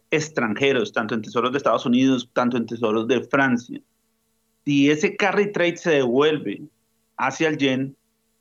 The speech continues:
vamos a tener unas implicaciones significativas en términos de lo que pase con el dólar respecto al yen, también en términos de lo que pase con el euro respecto al yen, y también una cantidad de flujos que se pueden ir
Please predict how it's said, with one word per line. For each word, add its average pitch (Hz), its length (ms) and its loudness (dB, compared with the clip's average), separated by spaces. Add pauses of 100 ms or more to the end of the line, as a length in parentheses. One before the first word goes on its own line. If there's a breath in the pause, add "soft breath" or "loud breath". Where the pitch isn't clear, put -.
(140)
vamos 139 240 0
a 143 80 -4
tener 120 180 -2
unas 120 240 -4
implicaciones 120 520 -2
significativas 110 920 0 (600)
en 135 160 0
términos 123 380 2
de 131 40 4
lo 139 120 2
que 131 100 -2
pase 110 480 0 (140)
con 143 140 2
el 117 140 -2
dólar 143 420 2
respecto 135 440 -4
al 120 80 -2
yen, 139 360 -2 (680)
también 120 540 0 (220)
en 143 140 -2
términos 131 300 0
de 143 80 2
lo - 60 -4
que - 80 -10
pase 135 440 -2
con 139 140 0
el 113 180 0
euro 151 260 2
respecto 147 340 -4
al 151 80 -2
yen, 139 380 2 (300)
y 160 80 0
también 127 320 2
una 131 200 0
cantidad 117 400 -2
de 123 100 -2
flujos 123 600 0 (140)
que 143 80 2
se 127 120 -4
pueden 113 320 2
ir 113 260 0